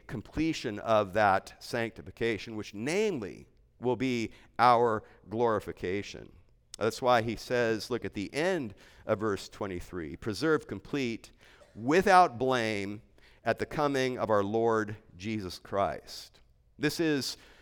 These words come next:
the eighth reference in the five, this five-chapter book to the second coming of Christ. Uh, in, in chapter three, verse thirteen, at the end of the first main portion of the letter,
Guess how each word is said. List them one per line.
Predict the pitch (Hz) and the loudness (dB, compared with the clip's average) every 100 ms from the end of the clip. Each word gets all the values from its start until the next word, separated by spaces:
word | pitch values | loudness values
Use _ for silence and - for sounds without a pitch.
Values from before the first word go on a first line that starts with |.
| - - | -18 -2
the | 135 | 2
eighth | 139 185 180 | 6 6 6
reference | 147 170 165 127 117 - | 6 6 6 -2 -4 -4
in | 123 113 104 | -4 -4 -4
the | |
five, | - 151 143 123 | 4 6 6 4
this | 113 - | -2 -2
five-chapter | 151 151 143 147 127 - 101 | 4 4 4 0 0 0 -2
book | 135 123 - | 0 0 -2
to | 220 190 | -6 -4
the | 120 | -4
second | - 165 156 123 | 0 0 -2 -6
coming | 147 135 127 117 104 - - | -4 0 0 -2 -6 -16 -8
of | 104 104 95 - - _ | 0 2 0 -4 -20 _
Christ. | - - 117 90 - - - - - _ _ _ 80 | -8 2 2 2 -4 -14 -14 -16 -20 _ _ _ -10
Uh, | 82 87 | -4 -2
in, | 107 123 | -2 -4
in | 107 | -6
chapter | 107 151 120 | 2 2 2
three, | - 196 185 | -2 0 2
verse | 147 117 - | 2 0 -2
thirteen, | 170 175 - 160 | 0 0 -2 -2
at | 120 | -2
the | 120 117 | -4 -4
end | 160 175 175 165 | 0 2 2 0
of | 139 127 104 | 4 4 4
the | 104 | -4
first | - 175 143 131 | 0 0 -2 -4
main | 117 131 185 208 170 | -4 0 2 2 0
portion | - 185 214 196 147 123 | -4 -2 0 -2 -2 0
of | 107 | 0
the | 104 | 0
letter, | 95 98 92 95 | 0 2 2 0